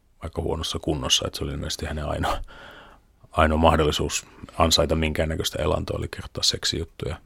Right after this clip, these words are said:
lehtiin. Myöhemmin esimerkiksi Harri Sirola kirjoitti ihan omalla nimellään seksinovelleja Jalluun.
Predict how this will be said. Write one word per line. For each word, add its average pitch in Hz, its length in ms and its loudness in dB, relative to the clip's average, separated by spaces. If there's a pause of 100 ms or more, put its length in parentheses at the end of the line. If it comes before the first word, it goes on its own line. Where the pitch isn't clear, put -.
(120)
lehtiin. 80 580 -6 (480)
Myöhemmin 78 460 4
esimerkiksi 73 340 -2
Harri - 240 -2
Sirola 73 460 -2 (720)
kirjoitti - 400 -2
ihan 76 160 -4
omalla 78 260 -4
nimellään 78 480 -6 (1300)
seksinovelleja 80 720 -2 (840)
Jalluun. 76 460 -6